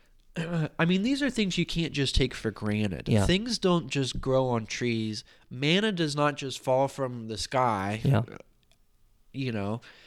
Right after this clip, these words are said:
Speaker 1: it's not like there's a free natural resource that we all have access to
Speaker 2: Mm-hmm.
Speaker 1: so that we never go hungry, we never die, we
Speaker 2: Right.
Speaker 1: never age.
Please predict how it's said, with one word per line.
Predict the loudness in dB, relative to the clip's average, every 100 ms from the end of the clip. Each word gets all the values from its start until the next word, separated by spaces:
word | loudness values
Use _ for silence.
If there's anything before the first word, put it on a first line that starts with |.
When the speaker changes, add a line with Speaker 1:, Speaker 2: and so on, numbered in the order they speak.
| -20 -4
Speaker 1:
it's | -2 4
not | 6
like | 6 6
there's | 4 4
a | 2
free | 0 -16 -2 2 4 4 0 -2 -6 _ _ -8
natural | 2 4 4 2 0
resource | 0 0 0 -2 -4 -2
that | -2
we | 2
all | 4 4 4
have | 0
access | -2 -2 -2 -4 -6 -6
to | -6 -4 -4 -6 -10 -4
Speaker 2:
Mm-hmm. | 0 2 2 0 -4 -12 -20 -10
Speaker 1:
so | -4 0
that | 0 0
we | -2
never | 4 4 4
go | 6 6
hungry, | 6 2 4 2 2
we | 0 0
never | 0 0 4
die, | 6 8 6 4 0 -4
we | -2
Speaker 2:
Right. | 0
Speaker 1:
never | 2 2 2
age. | 0 -2